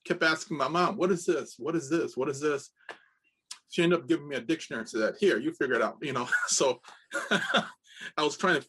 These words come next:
increase, I was trying to figure what, what was being said and also have a dictionary to try to figure out, "Okay, that means what?"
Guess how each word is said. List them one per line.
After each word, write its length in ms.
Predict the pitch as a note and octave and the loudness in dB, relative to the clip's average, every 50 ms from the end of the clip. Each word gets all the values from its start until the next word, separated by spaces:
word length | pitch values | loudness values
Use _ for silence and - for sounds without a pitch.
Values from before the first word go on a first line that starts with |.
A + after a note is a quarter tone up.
| _ _ D#3+ | _ _ -8
increase, 400 | D#3 D3 - - - G3 F3 F3 | -8 -8 -8 -2 0 0 0 0
I 60 | - C3+ | 0 -2
was 100 | C#3+ - | -2 0
trying 160 | - E3+ C#3+ | 0 -2 0
to 60 | C3+ | 2
figure 180 | F#3 E3 D3 C3+ | 2 2 4 4
what, 180 | C#3+ D#3+ D#3+ F3 - - _ _ | 2 2 2 -2 -6 -12 _ _
what 160 | - - - D#3+ | -8 -6 -6 -6
was 120 | D3 C3 | -6 -6
being 220 | C3 C#3 B2+ B2+ B2 | -6 -6 -6 -6 -8
said 320 | - - D#3+ D3+ D3+ C#3 | -8 -6 -2 -2 -2 -2
and 120 | B2+ A#2+ C3 | -2 0 0
also 440 | C3+ C3 C3 - C3+ G#2 A2+ A#2 _ _ _ _ _ _ _ _ _ _ _ _ _ _ _ _ | 0 -2 0 -2 -4 -4 -4 -8 _ _ _ _ _ _ _ _ _ _ _ _ _ _ _ _
have 140 | - D3+ B2+ | -4 -2 -2
a 60 | B2+ | -2
dictionary 500 | A#2 B2 F3+ G#3 - - D#3 B2 A2+ A2+ | 0 0 0 0 0 -4 -6 -4 -4 -4
to 60 | G2+ - | -6 -8
try 100 | - D3 | -10 -8
to 60 | - | -8
figure 160 | - C#3 C3 B2+ | -4 -2 -2 -2
out, 60 | - A#2+ | -2 -2
"Okay, 160 | B2 - A#2 | -4 -6 -6
that 200 | - - C#3 D#3+ | -2 -2 -2 -2
means 240 | E3+ D3 C3 B2 - | -2 -6 -8 -8 -6
what?" 280 | - A#2 D#3+ G#3+ - | -4 -2 -2 -2 -6